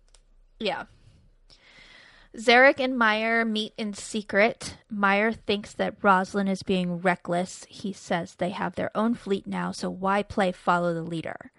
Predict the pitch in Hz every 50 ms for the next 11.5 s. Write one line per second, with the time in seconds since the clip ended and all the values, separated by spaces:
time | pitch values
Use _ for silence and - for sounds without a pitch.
0 | _ - - - - - - - _ - 214 202 - 196 196 208 220 220 - 233
1 | 208 202 190 185 185 190 196 190 190 - - - - - _ _ _ _ _ -
2 | - - 226 190 180 175 175 175 - 214 180 175 170 165 160 - - - - _
3 | - - 196 196 208 196 190 190 185 - - - - - - 185 202 208 220 -
4 | - - - - - 214 208 - - - 180 180 - - 185 - - 202 190 -
5 | 190 180 - 180 175 175 170 175 165 170 190 175 165 160 175 185 - 220 123 98
6 | - - - 226 - _ _ _ _ _ _ _ _ _ _ _ _ _ _ _
7 | _ _ _ _ _ _ - 202 202 220 220 - - - - 202 190 185 180 180
8 | 175 175 180 - - _ - 202 190 175 - - 190 180 175 170 175 - - -
9 | - - - - 339 381 415 302 277 247 233 - 196 - - - 180 185 233 -
10 | - - - - - _ _ _ _ _ - 196 185 180 - - 220 190 - 214
11 | 208 220 196 151 156 175 220 277 302